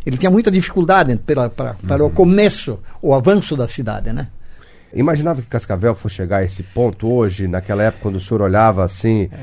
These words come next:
Speaker 2: tudo que estava acontecendo à volta?
Speaker 1: Não,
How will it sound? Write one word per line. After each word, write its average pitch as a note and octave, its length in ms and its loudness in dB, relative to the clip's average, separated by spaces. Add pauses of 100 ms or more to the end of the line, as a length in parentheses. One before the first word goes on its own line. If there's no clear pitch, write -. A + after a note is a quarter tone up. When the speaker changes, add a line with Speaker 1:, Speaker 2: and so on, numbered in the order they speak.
(260)
Speaker 2:
tudo A2 220 -2
que G2 440 -2
estava G2+ 340 -2
acontecendo G2 360 -4
à E2+ 80 -2
volta? G#2+ 380 2 (420)
Speaker 1:
Não, C3+ 260 -4